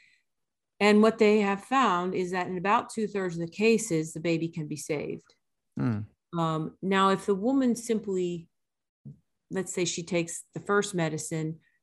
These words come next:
Speaker 1: changes her mind, and doesn't take the second medication, misoprostol, about twenty-five percent of the time, the baby will live.
Speaker 2: Hmm.
Speaker 1: If she takes, um, you know, the high-dose progesterone, it's up to about two-thirds of the time.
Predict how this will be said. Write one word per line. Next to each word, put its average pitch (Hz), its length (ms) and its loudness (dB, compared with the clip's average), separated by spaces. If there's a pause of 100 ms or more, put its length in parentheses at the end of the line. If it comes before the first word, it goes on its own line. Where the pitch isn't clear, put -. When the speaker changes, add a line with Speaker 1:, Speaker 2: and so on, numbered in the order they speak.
(100)
Speaker 1:
changes 196 480 2
her 170 100 -2
mind, 156 600 -2 (720)
and 170 140 -4
doesn't 202 380 0
take 170 240 -4
the 170 80 -12
second 175 360 -6
medication, 151 560 -6
misoprostol, 156 920 -8 (720)
about 165 300 0
twenty-five 185 640 2
percent 170 280 -6
of 151 60 -6
the 156 80 -10
time, 147 640 -8
the 160 80 -8
baby 151 320 -2
will 143 240 -6
live. - 200 -10 (540)
Speaker 2:
Hmm. 113 220 -2 (840)
Speaker 1:
If 165 120 -10
she 190 180 -6
takes, 170 540 -4 (600)
um, 165 400 -2
you 175 140 -4
know, 165 80 0
the 165 80 -4
high-dose 170 400 0
progesterone, 165 720 -4
it's - 360 -10
up 160 160 -8
to 156 60 -10
about 147 280 -8
two-thirds 143 420 -10
of 147 60 -10
the 147 40 -8
time. - 380 -14